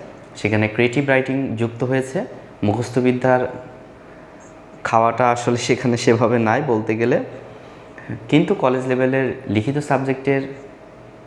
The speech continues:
সিলেবাস পরিবর্তন হয়নি। যা ছিল পূর্বে, এখনও তাই আছে।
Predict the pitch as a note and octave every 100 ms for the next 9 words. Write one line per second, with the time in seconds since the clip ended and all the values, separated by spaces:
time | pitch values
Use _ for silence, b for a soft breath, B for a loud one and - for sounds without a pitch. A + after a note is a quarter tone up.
0 | - - - - - - - A2+ A2+ A2+
1 | A#2 A#2 A#2+ B2 C3 G#2 G2+ E2+ D2+ -
2 | - - - - - - - G#2 G#2+ A2+
3 | C#3+ D#3+ F#3+ D3 D3 F#3 - - - -
4 | - - - A#2+ A#2+ G#2+ F#2+ - - -
5 | -